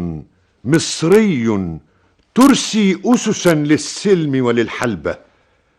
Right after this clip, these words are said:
وعمارة ما هدم السيف بويبة، ذاك كإحسان لفقير، والحج العف المبرور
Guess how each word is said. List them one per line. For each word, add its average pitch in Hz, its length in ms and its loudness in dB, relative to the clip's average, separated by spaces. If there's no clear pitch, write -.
وعمارة 156 720 2
ما 123 480 0
هدم 139 280 2
السيف 143 720 0
بويبة، 107 640 2
ذاك 147 680 2
كإحسان 156 920 0
لفقير، 101 920 -4
والحج 139 840 0
العف 107 640 -2
المبرور 98 880 -2